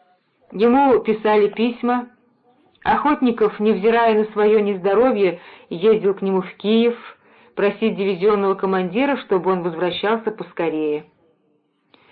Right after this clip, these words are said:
Многим казалось, что стоило Михаилу Фёдоровичу вернуться, как снова всё станет на своё место.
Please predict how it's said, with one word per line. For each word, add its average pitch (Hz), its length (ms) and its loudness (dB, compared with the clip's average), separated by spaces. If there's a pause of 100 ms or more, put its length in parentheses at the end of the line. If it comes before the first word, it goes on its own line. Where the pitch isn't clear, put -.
(520)
Многим 285 420 2
казалось, 302 500 0
что - 220 -4
стоило 311 420 0
Михаилу 277 440 0
Фёдоровичу 262 520 -2
вернуться, 254 800 0 (120)
как 214 220 -2
снова 294 340 0
всё 285 240 -6
станет 254 420 0
на 226 120 0
своё 220 360 2
место. 226 500 -2